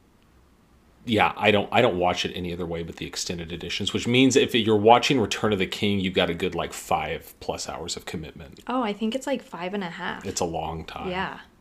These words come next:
Speaker 2: yeah.
Speaker 1: But it's really good.
Speaker 2: And to think they left out, like, a ton of the end of the book even, you know?
Speaker 1: Which the theatrical release was around three, three and a half hours?
Speaker 2: Yeah, I think it was three and a half.
Speaker 1: So I'm surprised that in that extra two hours, they didn't figure out a
Speaker 2: Yeah.
Speaker 1: way to put in the taking back of the Shire.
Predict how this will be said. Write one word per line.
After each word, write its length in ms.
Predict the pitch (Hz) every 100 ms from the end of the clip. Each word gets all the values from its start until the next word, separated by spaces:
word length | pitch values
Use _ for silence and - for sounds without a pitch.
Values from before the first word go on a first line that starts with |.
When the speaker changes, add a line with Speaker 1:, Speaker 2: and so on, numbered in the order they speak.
| _
Speaker 2:
yeah. 320 | 214 202 156 180 _ _ _ _ _ _ _ _ - _ _ _ -
Speaker 1:
But 80 | 95
it's 100 | -
really 200 | 101 82
good. 180 | 60 - _ -
Speaker 2:
And 120 | 220
to 60 | 208
think 240 | 226 226
they 140 | 208
left 320 | 185 190 190 180
out, 340 | 190 185 -
like, 320 | 160 175 - - -
a 80 | 185
ton 300 | - 185 180
of 140 | 170
the 120 | 180
end 160 | 175 170
of 80 | 180
the 80 | 151
book 320 | 170 - -
even, 340 | 92 196 190 190 -
you 180 | 208
know? 160 | 175 190 - _ - - - -
Speaker 1:
Which 180 | 135 131
the 80 | 135
theatrical 540 | 131 127 175 165 139
release 260 | 117 110 104
was 100 | 101
around 260 | 95 92 87
three, 720 | - - 113 98 110 135 170
three 220 | 165 151
and 80 | 147
a 40 | 131
half 240 | 143 -
hours? 220 | 151 156
Speaker 2:
Yeah, 100 | 302
I 80 | 294
think 160 | 294 302
it 60 |
was 120 | 311
three 200 | - 190
and 100 | 175
a 40 | 165
half. 440 | 170 165 - -
Speaker 1:
So 140 | - 143
I'm 60 |
surprised 480 | 127 123 147 151 147
that 60 | 120
in 80 | 107
that 180 | 104 -
extra 320 | 117 - -
two 300 | - 131 98
hours, 400 | 107 117 92 -
they 80 | 95
didn't 220 | 98 92
figure 260 | - 98
out 100 | 101
a 40 | 95
Speaker 2:
Yeah. 60 |
Speaker 1:
way 80 | 101
to 60 | 95
put 260 | - 113 101
in 100 | 98
the 80 | 92
taking 380 | - 110 104
back 200 | 92 90 -
of 60 |
the 40 | -
Shire. 500 | - 90 90 87